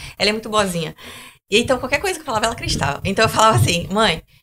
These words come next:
é, amanhã a gente vai fazer caminhada. Eu, o tio, aí o tio passa lá pra te pegar, é... e aí a gente se encontra." Ela, "Tá bom." Aí meu tio pagou, aí eu já tinha combinado com meu tio, né? Aí ele, "Olha, eu vou passar, é, eu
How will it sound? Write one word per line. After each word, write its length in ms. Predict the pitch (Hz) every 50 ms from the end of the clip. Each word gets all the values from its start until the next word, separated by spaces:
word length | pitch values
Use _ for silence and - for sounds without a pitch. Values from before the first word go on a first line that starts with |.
| _ _ _ _ _ _ _ _
é, 640 | 175 180 185 185 185 185 180 180 180 175 170 170 - _
amanhã 520 | - 196 226 254 254 233 202 214 247 285 277
a 80 | 254
gente 180 | 220 220 - 240
vai 240 | 220 226 226 226 220
fazer 220 | 226 233 226 -
caminhada. 520 | 247 254 277 294 233 175 170 156 160 175 -
Eu, 200 | - 185 214 240
o 60 | 240 220
tio, 460 | 233 - - - 220 220 240 277 302
aí 120 | 277 233
o 40 | 240
tio 120 | 240 -
passa 220 | - 240 247 240 240
lá 140 | 233 220 220
pra 120 | - 220
te 120 | - -
pegar, 520 | - 226 214 202 190 185 180 202 269 359 - _ _ _ _ _ _ _ _ _ _ -
é... 1080 | 190 202 202 202 202 196 196 196 190 190 185 185 185 180 175 180 175 170 165 180 185 -
e 120 | - 208 220
aí 180 | 220 214 214 214
a 60 | 220
gente 240 | 226 233 233 - -
se 100 | - 262
encontra." 520 | 262 - 240 208 196 185 185 185 175 165 - _ _ _ _ _
Ela, 160 | - 208 208
"Tá 120 | - - 403
bom." 240 | 403 - 220 190 - _ _ _ _ _
Aí 60 | -
meu 60 | 220
tio 100 | 214 - -
pagou, 340 | - 208 196 196 190 - -
aí 140 | - 180 180
eu 80 | 185 185
já 80 | 190 202
tinha 120 | 208 226
combinado 220 | 226 247 262 247 -
com 40 | -
meu 80 | - -
tio, 200 | - - 175 170
né? 80 | 170 - _ _ _ _ _ _ _ _ _
Aí 420 | - 175 180 185 175 175 180 180 175
ele, 320 | 170 165 160 160 165 - _ _ -
"Olha, 220 | 175 180 170 160
eu 40 | 165
vou 60 | 170 175
passar, 680 | - 185 190 185 - - 170 156 160 165 175 180 185 - _ -
é, 100 | 165 156
eu 100 | 170